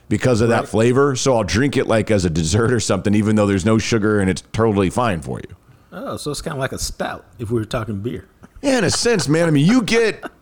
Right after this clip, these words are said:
Speaker 1: it is dreamsicle. I mean, it is, it is dream-,
Speaker 2: So
Speaker 1: very,
Speaker 2: they, they,
Speaker 1: it's
Speaker 2: this what I,
Speaker 1: dreamsicle.
Speaker 2: it's like we say with beer. They d-, they accomplished what they were seek-,
Speaker 1: Yes.
Speaker 2: seek-, trying to accomplish.
Speaker 1: Which I, I
Speaker 2: And for
Speaker 1: still
Speaker 2: that
Speaker 1: can't, and I've had, like, four or five of 'em right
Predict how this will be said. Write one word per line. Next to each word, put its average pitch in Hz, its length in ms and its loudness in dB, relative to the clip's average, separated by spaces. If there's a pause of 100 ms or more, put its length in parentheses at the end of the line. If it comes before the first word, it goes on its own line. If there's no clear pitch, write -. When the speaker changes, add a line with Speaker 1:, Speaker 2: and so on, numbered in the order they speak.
(460)
Speaker 1:
it 208 160 4
is 226 160 2
dreamsicle. 156 760 2
I 120 100 0
mean, 123 200 2
it 180 100 2
is, 143 300 2
it 139 180 2
is 175 220 2
dream-, 135 340 2
Speaker 2:
So 107 140 2
Speaker 1:
very, 180 380 2
Speaker 2:
they, 175 240 2
they, 190 80 -10 (160)
Speaker 1:
it's 139 180 0
Speaker 2:
this 247 80 0
what 170 180 2
I, 202 80 0
Speaker 1:
dreamsicle. 185 240 -4 (400)
Speaker 2:
it's 175 140 -8
like 185 180 -2
we 156 80 0
say 165 180 -4
with 123 220 0
beer. 117 240 -2 (100)
They 139 260 0
d-, 123 200 -10
they 135 180 0
accomplished 139 560 -4
what 113 120 -6
they 120 100 -4
were 110 100 -4
seek-, - 440 -8
Speaker 1:
Yes. 104 300 -2
Speaker 2:
seek-, - 100 -16
trying 117 340 -6
to 113 140 -4
accomplish. - 500 -12
Speaker 1:
Which 139 140 -2
I, 151 60 0
I - 20 0
Speaker 2:
And 139 60 -2 (160)
for 139 60 2
Speaker 1:
still 196 260 2
Speaker 2:
that 196 100 4
Speaker 1:
can't, 175 200 0 (360)
and 139 140 2
I've 180 140 0
had, 165 220 0
like, 143 160 2
four 156 180 2
or 127 40 2
five 135 260 0
of 123 100 4
'em 104 160 2
right 101 180 0